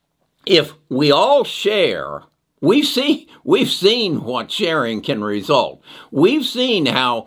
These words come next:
sharing, um, what is it called, Wall Street Bets, can bring, can level this playing field, can take those hedge funds that have been screwing us for the last ten years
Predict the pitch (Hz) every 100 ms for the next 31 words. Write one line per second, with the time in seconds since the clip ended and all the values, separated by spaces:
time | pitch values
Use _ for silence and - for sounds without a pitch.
0 | _ _ - - 165 170 151 120 101 98
1 | 101 _ _ _ 92 98 98 98 95 92
2 | 92 - 110 123 135 120 117 110 95 95
3 | 127 131 131 - 135 120 92 135 117 95
4 | - - - _ - 165 170 220 269 254
5 | 214 139 175 143 170 - 285 156 170 277
6 | 320 277 220 214 185 - 180 175 143 113
7 | 104 107 110 87 64 62 _ _ _ _
8 | _ 151 143 185 214 170 156 160 156 147
9 | _ 156 113 170 202 180 - 139 104 101
10 | 98 - - - 131 135 135 135 120 -
11 | - 202 226 190 113 87 - 120 110 120
12 | 135 147 139 123 - - _ _ _ -
13 | 165 175 175 165 180 147 85 80 85 -